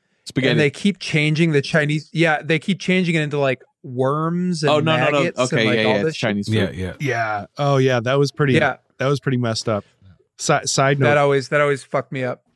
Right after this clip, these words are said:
Speaker 4: <laughs> Um, I worked at a, at a restaurant. Uh, I think I was, like, seventeen or whatever. And, um, I had to take the, the trash out to the dumpster. And it was, I don't know, like, July or August or something like that, right?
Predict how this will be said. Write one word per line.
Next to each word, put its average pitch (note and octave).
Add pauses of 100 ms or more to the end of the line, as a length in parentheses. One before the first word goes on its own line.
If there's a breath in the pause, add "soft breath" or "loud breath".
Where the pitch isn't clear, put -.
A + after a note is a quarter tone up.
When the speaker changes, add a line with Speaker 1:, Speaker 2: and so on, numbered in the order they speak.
Speaker 4:
<laughs> -
Um, B2+ (300)
I C#3+
worked D3
at C3+
a, A2+
at B2
a A#2
restaurant. A2+ (360)
Uh, A#2
I A2
think A2+
I A2
was, G#2
like, G2+
seventeen G#2+
or G#2+
whatever. G#2 (580)
And, B2
um, G#2+ (1120)
I A2+
had C3
to B2
take B2+ (360)
the, G#2+
the G#2
trash E3
out G#2+
to A#2
the G#2+
dumpster. A2+
And G#2+
it D3
was, C#3 (180)
I A#2
don't A#2
know, G#2+
like, G2+
July A2+
or A2
August G#2+
or G2+
something G2
like F2+
that, E2+
right? G#2+